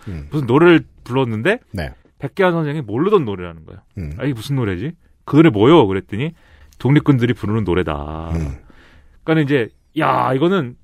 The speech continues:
Speaker 2: 백기환 선생 입장에서는 따꺼인 거죠, 따꺼.
Speaker 1: 음.
Speaker 2: 그러니까는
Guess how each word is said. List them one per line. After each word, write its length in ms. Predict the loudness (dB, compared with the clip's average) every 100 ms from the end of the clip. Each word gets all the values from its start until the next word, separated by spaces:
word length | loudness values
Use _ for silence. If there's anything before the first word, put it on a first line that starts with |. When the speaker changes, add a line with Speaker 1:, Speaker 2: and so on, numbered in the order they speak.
| _ _
Speaker 2:
백기환 280 | -12 0 2
선생 180 | 2 0
입장에서는 560 | -2 -4 -4 -4 -6 -8 _ _ _ _ _
따꺼인 400 | -2 0 0 0
거죠, 140 | -4
따꺼. 460 | -2 -4 -4 -8 -8 _ _ -18
Speaker 1:
음. 140 | -12
Speaker 2:
그러니까는 360 | 0 2 2 -2